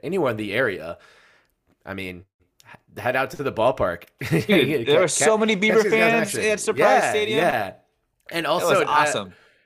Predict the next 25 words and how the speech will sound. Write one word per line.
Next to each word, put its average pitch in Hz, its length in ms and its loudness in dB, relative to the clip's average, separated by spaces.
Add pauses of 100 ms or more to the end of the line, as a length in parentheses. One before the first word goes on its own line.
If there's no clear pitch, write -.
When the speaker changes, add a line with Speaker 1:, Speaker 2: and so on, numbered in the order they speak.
(200)
Speaker 1:
I 139 80 -2
don't 151 80 0
wanna 147 160 -2
get 135 140 -6
down 127 140 -2
a 101 60 -6
tangent, 120 420 -4
but 113 100 -2
actually 113 280 -2
I 113 40 -2
listened 123 400 -8
to 127 100 -12
sort 113 340 -8
of 101 100 -8
my 95 120 -8
first, - 640 -12
uh, 87 320 -12 (600)
M 113 140 -6
L 110 140 -2
B 104 260 -10
podcast 120 840 -4
today, 143 520 -6
and 101 300 -8
it 95 140 -14
does 95 420 -8